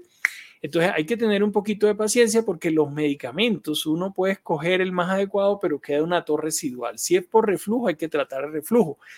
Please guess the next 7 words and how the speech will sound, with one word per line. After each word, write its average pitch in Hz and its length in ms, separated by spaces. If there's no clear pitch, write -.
¿Afecta 196 480
negativamente 202 720
el 208 100
pulmón? 196 460
En 175 140
general 185 460
no. 233 340